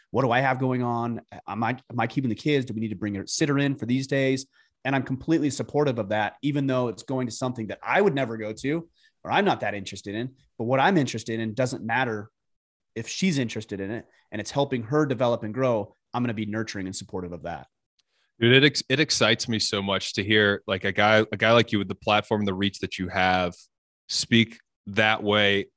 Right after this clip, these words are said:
Speaker 2: about, and I think what's really coming through is just you honor her so much. Like, you really honor her and what she wants, and you honor her role in the family as, as a homemaker, as a housewife.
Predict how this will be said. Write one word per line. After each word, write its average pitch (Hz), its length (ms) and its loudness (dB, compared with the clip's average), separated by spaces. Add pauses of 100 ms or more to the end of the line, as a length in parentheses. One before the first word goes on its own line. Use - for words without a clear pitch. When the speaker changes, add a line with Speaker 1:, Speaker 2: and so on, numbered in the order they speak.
Speaker 2:
about, 110 300 2 (560)
and 113 80 0
I 113 40 2
think 151 220 0
what's 127 160 2
really 123 300 6
coming 113 320 2
through 107 300 2
is 95 100 -2
just - 240 -8
you 123 180 0
honor 95 320 2
her 87 300 -6 (300)
so 113 240 4
much. 98 340 0
Like, 104 160 -2
you 120 100 4
really 127 300 4
honor 113 300 2
her 104 460 2 (420)
and 98 160 -2
what 107 180 2
she - 260 -2
wants, 95 360 -4
and 110 120 -2
you 127 160 -2
honor 135 280 4
her 139 120 2
role 120 200 2
in 127 40 -2
the 113 60 0
family 113 400 0
as, 101 200 -2 (360)
as 95 100 -4
a 98 60 -2
homemaker, 110 500 4
as 90 120 -8
a 90 60 -10
housewife. 101 640 0